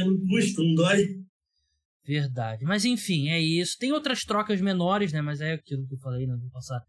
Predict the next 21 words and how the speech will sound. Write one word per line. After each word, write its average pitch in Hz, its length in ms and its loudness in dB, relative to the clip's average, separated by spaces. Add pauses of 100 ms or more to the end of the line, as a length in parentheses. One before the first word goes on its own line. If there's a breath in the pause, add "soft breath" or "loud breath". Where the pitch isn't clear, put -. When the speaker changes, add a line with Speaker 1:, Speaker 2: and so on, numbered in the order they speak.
(360)
Speaker 2:
Tem 175 100 -2
alguns 165 240 2
jogadores 160 400 0
que, 180 140 -4
sinceramente, 147 580 -2 (140)
foram 147 180 -4
trocados 131 400 -4
e - 20 -6
eu 135 60 0
não 139 120 -4
tenho 123 280 -4 (400)
<laughs> - 60 -
uma 240 160 0
opinião 180 420 0
forte 143 460 -4
sobre 135 260 -6
eles. 143 460 -2 (520 loud breath)
Mas, 147 580 0
William, 151 320 2
muito 156 520 0
obrigado 127 540 -4